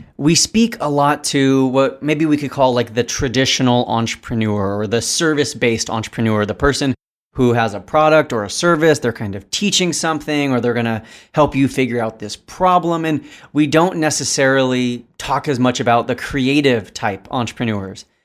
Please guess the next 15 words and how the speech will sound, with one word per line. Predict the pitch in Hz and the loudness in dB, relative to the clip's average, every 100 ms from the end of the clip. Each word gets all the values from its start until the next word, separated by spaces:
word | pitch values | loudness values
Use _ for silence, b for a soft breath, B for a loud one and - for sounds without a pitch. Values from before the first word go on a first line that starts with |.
| _ _ | _ _
the | 117 | 0
people | 156 147 | 0 2
who | 123 135 131 | 0 2 4
are, | 131 127 123 - | 4 4 2 -2
you | 135 | 0
know, | 127 127 - _ _ - | 0 0 -6 _ _ 2
doing | 143 147 | 6 6
ceramics | 147 131 123 139 110 98 | 4 0 2 2 0 -4
and | 117 117 | -4 -2
they're | 120 | 0
making | 120 139 143 127 | 2 2 0 0
art | 117 117 92 113 | 2 0 -2 -8
or | 107 107 | -6 -2
they're | 117 | -2
painting, | 117 135 147 151 110 98 | -4 -2 -2 0 -4 -8